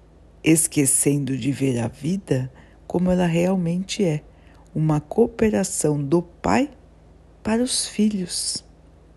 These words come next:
Estamos aqui de passagem, estamos aqui em missão de crescimento,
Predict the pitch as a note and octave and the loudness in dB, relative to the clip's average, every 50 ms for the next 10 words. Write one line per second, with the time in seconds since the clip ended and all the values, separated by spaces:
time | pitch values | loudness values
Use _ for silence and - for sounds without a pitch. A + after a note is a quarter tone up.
0 | - - - - - - - - - - - - - - - - - - - E3+ | -20 -20 -20 -20 -20 -20 -20 -20 -20 -20 -20 -20 -20 -20 -20 -20 -12 0 2 2
1 | F#3 - - - - E3+ E3 D#3+ D3+ D3+ C3+ - B2+ B2 B2+ - - - - G#3 | 4 4 0 0 2 2 2 4 2 0 0 0 0 -2 -2 -4 -8 -2 0 0
2 | C4 - - - - - - - - - - - - - - - - E3+ E3+ - | 0 0 -4 -12 -20 -20 -20 -20 -20 -20 -20 -20 -20 -20 -4 0 2 2 2 2
3 | C3+ C#3+ - - - - D#3 D#3+ F#3 F#3+ F#3+ - G3+ G3 G3 G3+ - - - - | 0 -2 -2 -4 -4 -4 -2 -2 -2 -2 -2 -2 -2 -2 -4 -4 -8 -14 -20 -20
4 | - - - - - - - - - - - - - - - - A#3+ A#3 A3 - | -20 -20 -20 -20 -20 -20 -20 -20 -20 -20 -20 -20 -20 -10 2 4 6 6 6 4
5 | - - A3+ G#3 G#3 G3+ G#3 F#3 G3 F#3+ F#3 F#3 - - - F#3+ F#3 F#3 F#3+ - | 6 8 10 10 10 8 6 6 6 6 6 4 0 0 2 4 4 4 0 -4
6 | - - - - - - - - - - - - - - G3+ G3 G3 F#3+ F#3+ F#3 | -10 -20 -20 -20 -20 -20 -20 -20 -20 -20 -20 0 4 6 6 8 8 6 4 4
7 | - - - - E3+ E3 D#3+ D#3+ D3+ - D#3+ D#3 - - F3+ E3+ F#3 F3 - - | 2 0 2 4 4 4 4 2 0 -2 -4 -4 0 0 0 2 2 2 0 0
8 | - D3+ C#3+ C3+ C#3 D#3 F#3+ A3 A#3 - - - - | 0 0 2 2 4 4 2 2 0 -2 -4 -4 -4